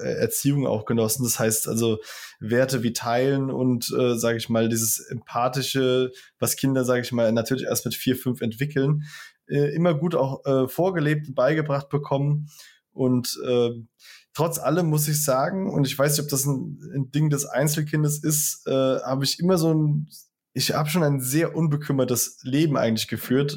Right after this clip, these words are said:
und vielleicht auch manchmal da so ein Stück weit auch zu unbekümmert, dass man da vielleicht doch mal, äh, mehr hätte nachdenken sollen, äh,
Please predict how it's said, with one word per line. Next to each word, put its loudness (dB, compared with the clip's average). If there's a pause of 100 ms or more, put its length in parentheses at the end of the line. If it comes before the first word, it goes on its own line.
(120)
und -2 (760)
vielleicht 0
auch -2
manchmal 0
da 0 (520)
so -2
ein 2
Stück 0
weit 4
auch 0
zu 0
unbekümmert, 2
dass 0
man 0
da 2
vielleicht -2
doch -2
mal, 2
äh, -20 (340)
mehr 2
hätte 0
nachdenken 0
sollen, 0
äh, -14